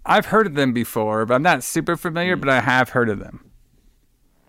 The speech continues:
Speaker 2: But yeah, they came up with Sacrifice, Voivod, those kind of bands. Uh, they're definitely a second wave thrash band. So they're like, you know, they're not like the Slayer era. They're like, you know, the late eighties, early nineties.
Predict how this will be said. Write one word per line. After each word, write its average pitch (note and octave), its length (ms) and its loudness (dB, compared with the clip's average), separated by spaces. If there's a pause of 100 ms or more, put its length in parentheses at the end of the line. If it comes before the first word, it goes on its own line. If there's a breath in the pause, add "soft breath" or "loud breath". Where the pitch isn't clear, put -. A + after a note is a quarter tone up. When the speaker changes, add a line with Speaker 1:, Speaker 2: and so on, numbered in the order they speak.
(420)
Speaker 2:
But A#2+ 140 0
yeah, B2+ 160 2
they D3 160 2
came E3+ 260 0
up D#3 220 0
with A#2+ 200 -2
Sacrifice, B2 920 -4
Voivod, A2+ 680 -2
those A2+ 180 -4
kind A#2+ 240 -4
of G#2 80 -6
bands. B2+ 480 -4 (380)
Uh, A#2+ 400 0 (160)
they're D#3 160 2
definitely G3+ 360 2
a C#3 40 2
second D3+ 420 -2
wave D3+ 260 0
thrash D3+ 280 -2
band. D#3 320 -4
So - 80 -12
they're C3 160 -2
like, B2+ 300 0
you B2+ 40 -2
know, A#2 120 -4
they're A2+ 120 -6
not B2 300 -2
like G#2 240 -4
the F#2+ 80 -20
Slayer G#2+ 720 -2 (320)
era. G#2 380 0
They're A2 180 -2
like, G2+ 340 -2
you F#2 140 -10
know, G2 140 -6
the F2+ 100 -6
late G2+ 280 -2
eighties, F2 520 -6
early G2 260 -6
nineties. F2+ 520 -10